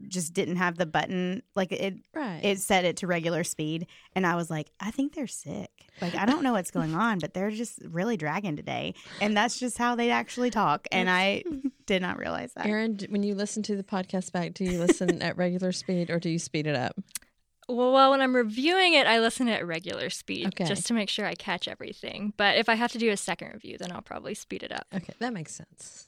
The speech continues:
Speaker 2: That
Speaker 1: Yeah.
Speaker 2: makes sense.
Speaker 1: Yeah.
Speaker 2: All right, Elizabeth.
Speaker 1: Okay,
Speaker 2: We're gonna
Speaker 1: so
Speaker 2: jump in,
Speaker 1: as I
Speaker 2: aren't
Speaker 1: went
Speaker 2: we?
Speaker 1: back
Speaker 2: Yes.
Speaker 1: and revi-, revisited the conversations that struck me, I realized that there was, like, a common theme in a lot of
Speaker 2: Mm.
Speaker 1: my, uh,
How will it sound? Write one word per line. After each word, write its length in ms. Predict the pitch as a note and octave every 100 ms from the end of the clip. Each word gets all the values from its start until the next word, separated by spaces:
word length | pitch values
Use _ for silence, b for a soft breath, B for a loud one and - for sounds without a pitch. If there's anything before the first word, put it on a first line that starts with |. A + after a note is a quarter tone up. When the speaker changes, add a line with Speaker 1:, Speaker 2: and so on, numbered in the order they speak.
| -
Speaker 2:
That 100 | G4+
Speaker 1:
Yeah. 60 | -
Speaker 2:
makes 140 | -
sense. 320 | - - - _ -
Speaker 1:
Yeah. 100 | - - _ _ b b b b -
Speaker 2:
All 80 | F3
right, 200 | G3+ B3 F3+
Elizabeth. 380 | F3 E3+ G3+
Speaker 1:
Okay, 340 | F3 B3+ G3 F3+
Speaker 2:
We're 180 | C4 F#3+
gonna 280 | A#3 G#3 F#3
Speaker 1:
so 40 |
Speaker 2:
jump 160 | F#3 F#3+
in, 40 |
Speaker 1:
as 180 | G3+ G#3
I 120 | A3+
Speaker 2:
aren't 120 | C4 C#4
Speaker 1:
went 140 | A#3+
Speaker 2:
we? 40 | G#3
Speaker 1:
back 420 | F3+ F#3 - -
Speaker 2:
Yes. 460 | G3 - - - -
Speaker 1:
and 140 | A3
revi-, 380 | G#3+ F#3+ G3 F#3 -
revisited 540 | G3+ F#3+ F3+ F3+ F3
the 80 | F3
conversations 720 | F3+ F3 F3 E3+ D#3+ D#3 E3
that 260 | D3+ C#3+ -
struck 340 | - F3 -
me, 240 | E3 D#3+ -
I 80 | F3
realized 560 | F3+ F#3+ F#3 F3+ F3 E3+
that 380 | F3 D#3+ -
there 100 | F#3
was, 220 | F3+ E3+ F3
like, 180 | D#3+
a 60 | -
common 480 | - F#3 F#3 F3 E3
theme 440 | E3 D#3 C#3 -
in 140 | - E3+
a 80 |
lot 240 | D#3+ D#3 E3
of 120 | E3
Speaker 2:
Mm. 20 |
Speaker 1:
my, 340 | D#3 D3+ D3+ D3+ b b b _
uh, 360 | F#3+ F3 E3